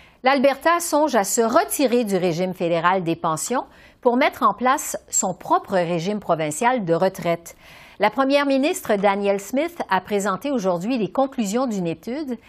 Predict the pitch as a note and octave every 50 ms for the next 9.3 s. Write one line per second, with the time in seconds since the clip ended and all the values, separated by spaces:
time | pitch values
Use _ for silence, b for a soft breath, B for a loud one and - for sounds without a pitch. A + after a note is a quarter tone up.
0 | B B B B - B3 G3+ A3+ A#3 A#3 C4+ F4+ - - - - G3+ F#3 F#3 F#3
1 | - - G3+ G3 G3+ G#3+ A3+ B3+ B3 - - - F#3+ F#3 - A3 G3+ F#3+ F#3+ G3
2 | G3 F#3+ F#3+ F3+ E3+ - - G#3+ A#3 - - F#3 G3 F#3+ F#3 - - C4 C4+ C4+
3 | - - - - D#4+ D#4+ D#4+ - B3+ A#3 A3 G3+ G#3+ A3 A#3+ A#3+ A3 E3+ E3+ D#3+
4 | E3+ E3+ E3+ G#3 A3+ B3+ B3+ - - - E3+ E3+ E3+ F#3+ A3 A3+ G#3 F#3 E3+ E3
5 | D#3+ - B B B B B B B B B B B B G3 G3+ G3+ F#3 A3 G3+
6 | G#3 F#3+ G3 G3 G3 G3+ - A#3 A#3+ A#3+ - - F#3+ E3+ F3+ F3+ F3+ - - B3+
7 | C4 B3+ - A#3 F#3+ - - B3 C4 - - F3 - - - F3 D#3 - - E3+
8 | D3+ D3 - - A3+ B3 C4 _ - E3 D#3+ D#3+ D#3 D3+ D3 - - A3+ A3 -
9 | A3+ G3 F3+ D#3 C#3+ -